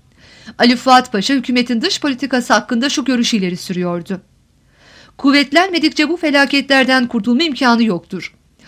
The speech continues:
Kuvvetlenmek için ise iç ve dış işlerimizde bize yardımcı olacak ve yardımdan başka bir şey düşünmeyecek namuslu, kuvvetli, zengin ve asri bir dosta ihtiyacımız vardır." İhtilalin birinci derecede liderlerinden olan Ali Fuat Paşa,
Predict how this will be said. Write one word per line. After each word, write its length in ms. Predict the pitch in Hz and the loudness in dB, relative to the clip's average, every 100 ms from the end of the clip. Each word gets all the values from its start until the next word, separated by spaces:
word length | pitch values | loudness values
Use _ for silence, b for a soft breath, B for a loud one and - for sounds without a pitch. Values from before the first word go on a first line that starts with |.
| b b | b b
Kuvvetlenmek 680 | 269 277 254 262 254 247 214 | 0 2 4 4 4 0 -2
için 180 | - | -6
ise 280 | 190 - 277 | -6 0 0
iç 200 | 269 - | 0 -2
ve 140 | 269 247 | -2 0
dış 180 | 339 | 0
işlerimizde 760 | 285 - 254 233 208 - 254 254 | -2 -2 -2 0 -2 0 0 0
bize 180 | 240 269 | 0 2
yardımcı 500 | 233 226 226 226 330 | 4 4 2 -2 -4
olacak 400 | 269 226 233 240 | 0 0 2 4
ve 40 | |
yardımdan 540 | 233 226 240 233 330 | 4 4 4 0 0
başka 300 | 302 277 277 | 0 0 -2
bir 100 | 254 | -2
şey 200 | 240 269 | -2 -2
düşünmeyecek 640 | 220 - 330 277 226 240 233 | -2 -4 -2 0 2 0 0
namuslu, 640 | 208 180 170 - 202 262 B B | -2 -2 -6 -6 -4 -4 B B
kuvvetli, 600 | - 240 214 202 185 226 254 B 196 | -2 0 0 0 -2 -2 -4 B -2
zengin 420 | 247 233 359 330 | 0 0 -2 0
ve 80 | 302 | 2
asri 380 | 254 233 311 | 2 2 0
bir 160 | 294 220 | 0 0
dosta 280 | 240 - 240 | 0 0 -2
ihtiyacımız 680 | 180 196 175 175 180 175 185 | -4 -2 -4 -4 -8 -6 -2
vardır." 420 | 175 170 196 - _ _ _ _ _ _ _ _ _ b b b b b | -2 -4 -10 -12 _ _ _ _ _ _ _ _ _ b b b b b
İhtilalin 600 | 254 277 311 349 349 359 | -4 0 4 6 6 4
birinci 320 | 320 320 311 370 | 2 2 0 0
derecede 460 | 330 294 311 302 | 0 0 0 2
liderlerinden 680 | 294 277 285 277 277 262 339 | 2 4 4 4 2 0 0
olan 240 | 311 294 | 0 0
Ali 220 | 277 247 247 | 0 0 0
Fuat 360 | 262 247 247 | 2 2 0
Paşa, 380 | 180 - 196 | -6 -2 -2